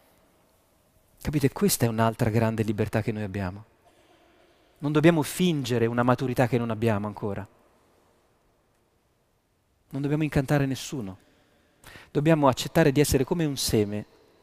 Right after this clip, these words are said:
che germoglia senza clamore e senza agitazione.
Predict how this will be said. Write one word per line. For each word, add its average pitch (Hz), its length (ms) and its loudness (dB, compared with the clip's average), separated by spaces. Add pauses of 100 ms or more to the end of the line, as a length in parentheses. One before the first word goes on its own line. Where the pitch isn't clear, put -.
(340)
che 135 140 -8
germoglia 135 580 2
senza 156 380 0
clamore 117 580 0 (1200)
e 147 100 -2
senza 143 300 2
agitazione. 110 800 -4